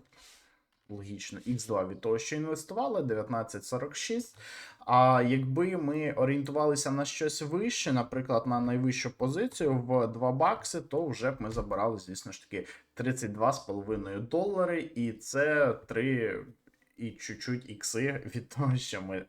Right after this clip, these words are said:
закинули, тобто набагато смачніше, типу, воно вагоміше. Проте не наша це позиція, бо цю позицію реально потрібно холдити, і є резон,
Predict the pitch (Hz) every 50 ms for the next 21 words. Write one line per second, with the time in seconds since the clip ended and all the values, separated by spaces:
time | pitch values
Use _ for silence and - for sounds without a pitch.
0 | _ - 107 101 101 98 98 - 156 165 180 180 175 147 117 113 - 123 127 127
1 | - 113 107 107 107 107 104 107 127 131 131 131 120 - - - 98 98 101 101
2 | - - - 101 104 104 101 87 - - 107 - - - - - - _ _ _
3 | 101 90 - - 90 85 - - - - - - - - - 95 107 104 107 110
4 | 110 110 110 107 104 98 101 107 113 117 117 127 123 113 104 98 - - - -
5 | 90 - - 117 127 131 - 196 208 180 156 165 165 156 131 101 - - 98 -
6 | - 98 95 - 143 139 143 185 226 220 - - - 170 156 151 151 - _ _
7 | - - - _ _ - 110 107 131 135 147 143 135 135 - 175 208 214 - 123
8 | 110 127 151 170 170 - 139 120 107 107 117 131 143 135 117 107 - 127 127 -
9 | 160 156 156 170 - - 208 220 220 196 185 185 - 170 147 - 135 143 135 127
10 | 139 165 175 170 151 135 127 131 151 165 170 165 147 127